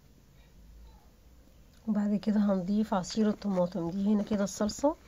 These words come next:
هو انا الصلصة عامة انا بعملها اول حاجة، بس هنا ال-، ترتيب الفيديو معلش، عملت الرز قبل الصلصة، لكن انا اول حاجة بعملها هي الصلصة، لان الصلصة بتاخد وقت.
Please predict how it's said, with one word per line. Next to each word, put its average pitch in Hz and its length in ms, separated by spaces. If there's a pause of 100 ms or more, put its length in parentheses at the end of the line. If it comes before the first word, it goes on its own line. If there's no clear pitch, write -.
(3000)
هو 208 100
انا 220 100
الصلصة 220 400
عامة 196 260
انا 190 240
بعملها 202 360
اول 185 320
حاجة، 202 380
بس 185 240
هنا 208 440
ال-، 175 680 (720)
ترتيب 208 340
الفيديو 208 320
معلش، 202 460
عملت 214 360
الرز 190 680
قبل 190 200
الصلصة، 226 440
لكن 208 280
انا 220 220
اول 214 280
حاجة 214 220
بعملها 208 520 (100)
هي 214 240 (380)
الصلصة، 214 460
لان 190 200
الصلصة 208 320
بتاخد 196 340
وقت. - 180